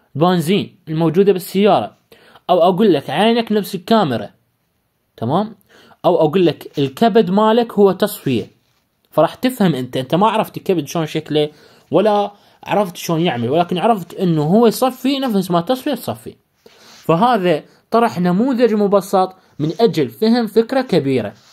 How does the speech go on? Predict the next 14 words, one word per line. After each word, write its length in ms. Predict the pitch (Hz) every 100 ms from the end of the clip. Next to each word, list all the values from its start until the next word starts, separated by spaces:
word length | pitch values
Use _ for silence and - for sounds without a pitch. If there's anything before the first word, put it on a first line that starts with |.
| _
طرح 260 | 175 156 123
نموذج 420 | 120 170 208 220
مبسط 580 | 220 208 208 202 185 - _ _ -
من 100 | 120
أجل 240 | 180 139
فهم 300 | 123 165 143
فكرة 380 | 110 - 175 240
كبيرة. 420 | 254 131 107 82 - _ _
شو 100 | -
يسمونه؟ 480 | 196 240 226 240 302 - _ _
يسمونه 400 | - 135 143 190
الموديلينج. 500 | 269 123 110 98 98 - _ _ _ _ _ _ _ _ _ -
الموديلينج. 500 | 113 120 82 57 - - _ _ _ _ _ _ _ _
تمام. 240 | 90 65